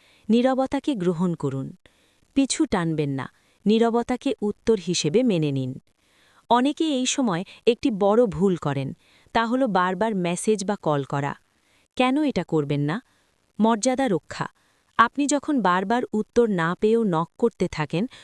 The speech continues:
তখন আপনি নিজের কাছে নিজের মূল্য কমিয়ে ফেলছেন।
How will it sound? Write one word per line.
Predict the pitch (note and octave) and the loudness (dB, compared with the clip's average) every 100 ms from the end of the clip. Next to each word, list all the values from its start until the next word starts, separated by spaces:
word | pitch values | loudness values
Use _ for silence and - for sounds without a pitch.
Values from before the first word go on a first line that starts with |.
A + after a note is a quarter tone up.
| - - | -10 -2
তখন | A3+ C#4 | -2 0
আপনি | C4 - C#4 | -4 -2 0
নিজের | A#3 G#3+ A#3 A#3 | 2 2 2 0
কাছে | A#3+ - | -4 -2
নিজের | A#3+ G3+ G3+ A3 | 0 2 2 2
মূল্য | F3+ F3+ F3+ | 2 0 0
কমিয়ে | A3 - F3 F3+ E3 | -2 0 0 0 -2
ফেলছেন। | - C3+ B2+ C#3+ | -4 -6 -4 -6